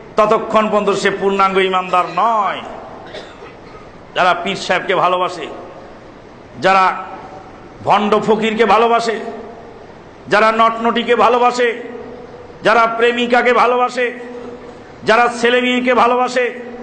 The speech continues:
যারা অন্যায়কে ভালোবাসে, যারা নেতা নেত্রীকে ভালোবাসে, তাদেরকে জিজ্ঞেস করে দেখুন, কোরআনের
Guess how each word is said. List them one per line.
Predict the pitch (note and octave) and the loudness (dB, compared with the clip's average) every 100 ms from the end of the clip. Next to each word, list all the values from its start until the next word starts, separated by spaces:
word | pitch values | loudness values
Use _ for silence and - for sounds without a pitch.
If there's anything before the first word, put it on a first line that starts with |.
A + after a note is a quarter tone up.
| - - - - - - | -14 -14 -16 -18 -20 -2
যারা | G#3 A#3+ | 2 4
অন্যায়কে | B3 B3 B3 B3 B3 B3+ | 4 2 0 -2 0 2
ভালোবাসে, | A3+ B3+ B3+ B3 B3 - - - - - - - - | 2 2 0 -2 -4 -6 -12 -16 -16 -18 -18 -18 -2
যারা | G#3+ A#3+ A#3 | 2 4 2
নেতা | A#3+ A#3+ A#3+ A#3+ | 0 -2 2 2
নেত্রীকে | A#3+ A#3+ A#3+ A#3 A#3+ A#3+ A#3+ A#3 | 2 -2 -4 -4 -2 0 2 4
ভালোবাসে, | A3 A#3 A3+ A3+ A#3+ G#3+ F3+ - - - - - - - | 2 2 0 0 -2 -2 -6 -12 -16 -16 -18 -18 -20 -4
তাদেরকে | G3+ G#3+ A3 A3 A3 | 2 4 2 4 2
জিজ্ঞেস | G#3 G#3+ F#3 G#3+ | 2 -2 2 2
করে | A3 A3 | 2 2
দেখুন, | A3 G#3+ A3 G3+ - - - - - - - - | 4 2 2 0 -2 -10 -14 -18 -20 -20 -10 0
কোরআনের | G#3 G#3 G#3 | 2 2 0